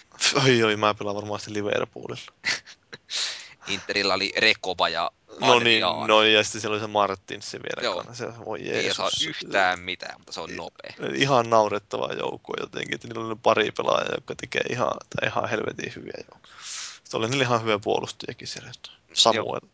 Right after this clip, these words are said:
Speaker 1: Ei Samuel ollut Interissä, ei ollut.
Speaker 2: Ei, oli.
Speaker 1: Oliko se siinä?
Speaker 2: Joo, mutta
Speaker 1: Okei.
Speaker 2: niillä oli taas se ongelma, että niiden ykkösmaalivahti, tää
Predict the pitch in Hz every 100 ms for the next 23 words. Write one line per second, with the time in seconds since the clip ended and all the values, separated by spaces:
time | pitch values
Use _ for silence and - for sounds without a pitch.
0 | - 135 147 120 107 104 - - 120 -
1 | - - 113 123 - 127 151 190 120 -
2 | - - 180 107 113 - - - 123 107
3 | - _ - 120 120 135 143 135 139 151
4 | 156 127 87 82 - 92 - _ _ 95
5 | 110 123 - 98 90 85 85 65 - -
6 | 87 90